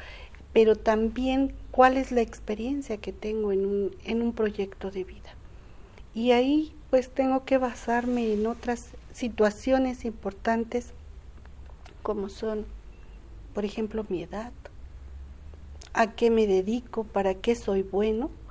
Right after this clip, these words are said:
que formarían parte de, de este proyecto de vida. Si yo no tengo bien claro cuáles son mis experiencias en la vida y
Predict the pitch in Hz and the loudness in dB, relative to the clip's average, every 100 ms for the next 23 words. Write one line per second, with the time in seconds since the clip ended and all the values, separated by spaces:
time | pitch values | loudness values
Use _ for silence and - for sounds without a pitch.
0 | - - - - 240 247 233 240 262 294 | -16 -16 -12 -2 2 2 2 2 4 4
1 | 285 - 269 262 - 220 196 - - 208 | 4 4 2 2 -8 -4 -4 -6 -2 0
2 | 208 214 - 214 202 196 202 - 202 185 | 0 -4 -6 -4 -4 -4 -6 -6 -4 -4
3 | 170 170 190 - 233 285 330 339 330 311 | -6 -8 -8 -8 0 6 6 6 6 6
4 | 294 277 277 - 262 254 202 - - - | 6 4 0 0 2 2 -2 -12 -18 -18
5 | - - - - - - - - - - | -18 -18 -18 -18 -16 -16 -16 -18 -18 -18
6 | - 262 262 262 269 - 254 240 233 - | -2 6 6 6 2 0 0 0 -2 -8
7 | - - - 220 220 - 208 - - 208 | -14 -16 -10 -4 -4 -2 -6 -6 0 2
8 | 220 226 233 220 208 190 190 185 190 196 | 4 2 0 -2 -4 -6 -6 -6 -6 -6
9 | 175 180 | -6 -8